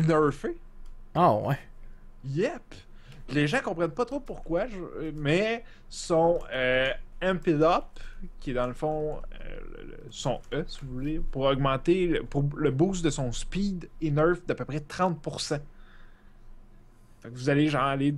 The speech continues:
Speaker 1: vous déplacer moins vite quand il va faire son Amped Up. Puis les gens sont comme, « Mais pourquoi ? » Puis les gens, on pense comprendre que c'est probablement à cause des buffs qu'ils ont fait à Zenyatta qu'ils veulent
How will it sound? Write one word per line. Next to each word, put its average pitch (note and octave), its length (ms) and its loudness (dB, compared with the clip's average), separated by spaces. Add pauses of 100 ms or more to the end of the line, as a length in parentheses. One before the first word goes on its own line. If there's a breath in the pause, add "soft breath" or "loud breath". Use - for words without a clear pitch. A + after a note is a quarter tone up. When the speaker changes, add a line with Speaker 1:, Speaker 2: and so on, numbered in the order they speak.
Speaker 1:
vous C3 180 -6
déplacer D#3+ 440 2
moins D#3 380 -2
vite D3+ 200 -6 (100)
quand D3 80 -6
il C3 100 -6
va A#2+ 180 2
faire C3 220 -2
son B2+ 140 -10
Amped B2 420 -6
Up. B2+ 140 -2 (240)
Puis C#3 100 -8
les C3+ 140 0
gens E3+ 100 0
sont F3 80 -10
comme, « A2+ 200 -2
Mais A2 120 -8 (140)
pourquoi ? » - 760 -8 (2250 soft breath)
Puis C#3+ 200 0
les C#3+ 160 6
gens, F#3+ 280 4 (960 loud breath)
on F3+ 180 6
pense A#3+ 320 2
comprendre G3 640 0
que G3+ 180 4
c'est D#3+ 160 -6
probablement F3 1000 2 (140)
à D#3 120 -4
cause E3+ 540 0 (220)
des C#3 200 2
buffs D#3+ 340 0
qu'ils D#3 120 0
ont B2+ 80 -4
fait E3+ 240 -4
à C3 80 -2
Zenyatta C3+ 640 0
qu'ils C#3+ 180 -8
veulent C#3 540 2